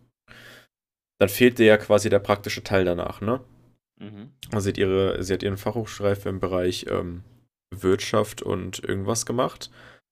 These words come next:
Speaker 1: und, äh, will aber jetzt in einen anderen
Speaker 2: Mhm.
Speaker 1: Bereich und, ähm, die Ausbildungsstelle hat gesagt, „Jo, wir nehmen dich gerne.“ Und dann kam aber von der Berufsschule,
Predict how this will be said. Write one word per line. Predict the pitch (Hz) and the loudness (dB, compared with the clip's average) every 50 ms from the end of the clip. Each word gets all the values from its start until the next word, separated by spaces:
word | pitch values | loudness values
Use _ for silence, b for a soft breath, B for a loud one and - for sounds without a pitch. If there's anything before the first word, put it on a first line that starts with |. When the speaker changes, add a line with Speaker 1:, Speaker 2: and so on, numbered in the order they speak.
| _ _ _ _ _ _ _ _ - - - | _ _ _ _ _ _ _ _ -20 -2 0
Speaker 1:
und, | 104 101 98 98 101 - | 0 0 2 -2 -2 2
äh, | - 101 98 95 92 | 4 4 4 6 4
will | 107 104 107 | 2 4 4
aber | 104 98 95 | 6 6 4
jetzt | 101 98 - | 4 2 0
in | 101 98 | -4 -4
einen | 90 92 95 | -4 -2 -2
anderen | 95 92 | -2 0
Speaker 2:
Mhm. | - | -2
Speaker 1:
Bereich | 92 87 98 110 110 104 113 151 180 - - - - | 2 4 6 6 6 6 2 2 0 -6 -10 -10 -8
und, | - 98 95 92 - - - | -8 -8 -6 -8 -6 -4 -2
ähm, | - 92 92 90 90 90 | -2 -2 -2 -4 -8 -8
die | - - | -4 0
Ausbildungsstelle | - 123 120 - - 101 95 - 95 92 | 0 0 0 0 -4 -6 -2 0 0 -2
hat | 90 - | 0 -2
gesagt, | - 95 95 95 - - | -2 -2 -2 -4 -2 0
„Jo, | 120 120 107 | 0 0 0
wir | 101 98 | 0 -2
nehmen | 95 95 95 92 | -2 -2 -4 -4
dich | - - - - | -6 -8 -10 -4
gerne.“ | - 90 87 87 87 90 95 131 165 - - - - _ _ _ _ _ _ _ _ _ _ _ _ _ _ _ _ _ _ _ - | -2 0 0 0 0 -2 -2 -4 -4 -8 -18 -20 -20 _ _ _ _ _ _ _ _ _ _ _ _ _ _ _ _ _ _ _ -4
Und | 107 101 107 | -2 4 4
dann | 107 110 131 | 4 4 4
kam | 131 - 131 117 117 120 | -2 4 4 4 4 6
aber | 120 117 104 110 110 | 2 0 2 2 0
von | 110 - - 104 101 95 | 0 0 0 0 0 2
der | 95 90 | 0 -2
Berufsschule, | 87 90 90 92 117 - 90 - - - - - - - 98 92 95 95 110 151 180 | -2 -4 -4 -2 -2 -4 -4 -6 -6 -6 -6 -4 -4 -6 -2 0 2 2 2 0 -4